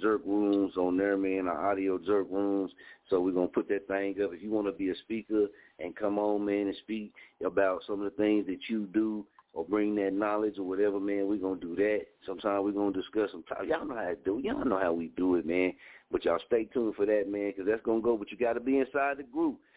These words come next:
You gotta be inside the group. So make sure you go plug in.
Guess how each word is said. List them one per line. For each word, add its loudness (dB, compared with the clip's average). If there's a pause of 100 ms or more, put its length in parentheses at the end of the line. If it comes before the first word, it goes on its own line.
(140)
You -6
gotta 2
be -8
inside -2
the -6
group. 0
So 0
make -2
sure -4
you -4
go 2
plug 2
in. 2